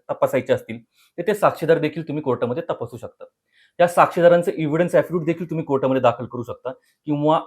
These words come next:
डायरेक्टली तुम्ही साक्षीदार विटनेस बॉक्समध्ये देखील उभा करू शकता. पत्नीचा पुरावा झाल्यानंतर स्टेज येते पतीच्या पुराव्याची. तर नवऱ्याच्या पुराव्याची स्टेज येते. नवरा त्याचं एव्हिडन्स ॲफिडेव्हिट दाखल करतो,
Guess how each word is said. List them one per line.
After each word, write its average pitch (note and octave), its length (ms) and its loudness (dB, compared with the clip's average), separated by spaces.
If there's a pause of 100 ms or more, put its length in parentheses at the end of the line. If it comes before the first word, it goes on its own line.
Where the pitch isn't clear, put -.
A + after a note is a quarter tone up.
(160)
डायरेक्टली D3+ 460 4
तुम्ही D#3+ 200 -4
साक्षीदार C#3+ 360 -2
विटनेस C3 300 -4
बॉक्समध्ये B2+ 360 -4
देखील B2+ 220 -6 (760)
उभा D3+ 240 6
करू B2+ 180 0
शकता. - 300 -10 (500)
पत्नीचा F#3+ 360 2
पुरावा G#3 300 4
झाल्यानंतर E3+ 560 4 (260)
स्टेज F3+ 360 2
येते E3 420 -4
पतीच्या D#3+ 300 2
पुराव्याची. A2 460 0
तर - 400 0 (100)
नवऱ्याच्या D#3 420 2
पुराव्याची F#3 380 0
स्टेज D#3+ 280 0
येते. A#2 300 -6 (480)
नवरा D3 360 4
त्याचं F3+ 240 -2
एव्हिडन्स D3+ 320 0
ॲफिडेव्हिट D3+ 260 -2
दाखल C3 260 4
करतो, B2+ 420 -8